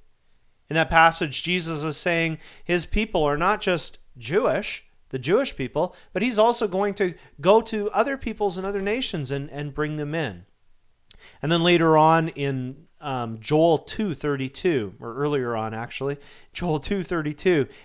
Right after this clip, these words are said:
"And it shall come to pass that whoever calls on the name of the Lord shall be saved. For in Mount Zion there shall be deliverance, as the Lord has said, among the remnant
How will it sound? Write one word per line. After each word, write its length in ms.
"And 120
it 100
shall 100
come 240
to 80
pass 400
that 120
whoever 340
calls 440
on 120
the 80
name 240
of 80
the 80
Lord 440
shall 220
be 140
saved. 580
For 160
in 120
Mount 280
Zion 420
there 120
shall 200
be 140
deliverance, 600
as 100
the 100
Lord 260
has 180
said, 400
among 220
the 120
remnant 540